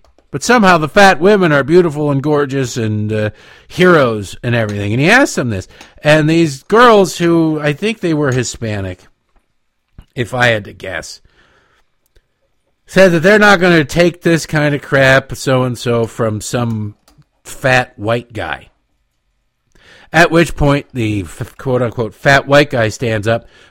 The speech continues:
pulls up his shirt, and he's got a six-pack. He's not fat at all.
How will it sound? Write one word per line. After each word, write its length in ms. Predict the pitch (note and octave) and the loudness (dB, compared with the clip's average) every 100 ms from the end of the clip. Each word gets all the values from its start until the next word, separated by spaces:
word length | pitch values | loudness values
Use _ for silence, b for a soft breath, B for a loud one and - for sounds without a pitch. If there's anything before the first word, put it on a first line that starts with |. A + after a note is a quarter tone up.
| b | b
pulls 220 | C#3+ D3 | 0 2
up 100 | C3+ | 0
his 140 | B2+ A#2 | -2 -2
shirt, 260 | E3 D#3 | 2 2
and 100 | A#2 | 2
he's 160 | C3+ A#2 | -4 -2
got 220 | B2+ A#2 | 0 0
a 40 | |
six-pack. 420 | F#2+ B2 G2 - F2+ | -2 -6 -6 -10 -10
He's 160 | F#2+ | -6
not 200 | A2+ G#2 | -2 -2
fat 320 | - G#2+ E2+ | -4 -8 -8
at 120 | E2+ A2+ | -4 0
all. 280 | C#3 - | 0 0